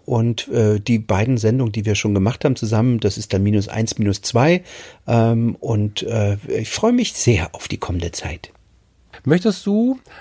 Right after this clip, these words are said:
Speaker 2: du, möchtest du bitte mal erzählen, wie wir jetzt heißen?
Speaker 1: Oh, ja, ich möchte erzählen, <laughs> wie wir jetzt heißen, auch wenn's vielleicht ein bisschen unspektakulär klingt für viele. Ähm, ich habe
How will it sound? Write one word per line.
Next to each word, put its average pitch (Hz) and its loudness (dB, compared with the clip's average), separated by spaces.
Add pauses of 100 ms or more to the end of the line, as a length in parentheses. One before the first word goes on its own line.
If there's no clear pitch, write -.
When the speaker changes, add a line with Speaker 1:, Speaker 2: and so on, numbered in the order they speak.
(240)
Speaker 2:
du, 127 4 (220)
möchtest 107 -10 (100)
du 233 0 (600)
bitte 175 -2
mal 120 -2
erzählen, 135 -4
wie 123 -2
wir 107 -2
jetzt - -10
heißen? 113 -12 (560)
Speaker 1:
Oh, 147 4 (240)
ja, 143 0
ich 110 -4
möchte - -2
erzählen, - -4
<laughs> - -4
wie 175 2
wir 156 4
jetzt 143 0
heißen, 135 2
auch 104 -2
wenn's 139 4
vielleicht 135 0
ein 117 2
bisschen 127 0
unspektakulär 113 0
klingt 139 -6
für 98 0
viele. 101 0 (420)
Ähm, 127 4 (100)
ich 165 -4
habe 175 2